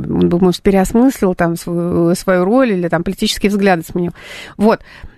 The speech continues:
Да, но это меня занесло в воспоминания. Я просто хочу понять, мы исходим из того, на самом деле, вот,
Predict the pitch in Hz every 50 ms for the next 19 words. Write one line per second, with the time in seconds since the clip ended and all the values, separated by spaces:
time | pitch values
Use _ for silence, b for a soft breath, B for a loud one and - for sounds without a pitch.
0 | B _ - 202 214 - 214 208 214 247 233 - 240 220 226 226 226 226 220 208
1 | 226 240 247 - - 226 196 185 196 - - 185 185 196 226 254 - - 247 262
2 | 254 214 180 170 175 214 233 240 262 277 - 240 269 269 - 294 - 262 262 262
3 | 240 196 - - - - 208 247 285 330 330 277 - - 254 269 262 240 226 226
4 | 226 - - 220 247 320 392 311 254 226 - 254 226 214 220 214 226 226 180 170
5 | 170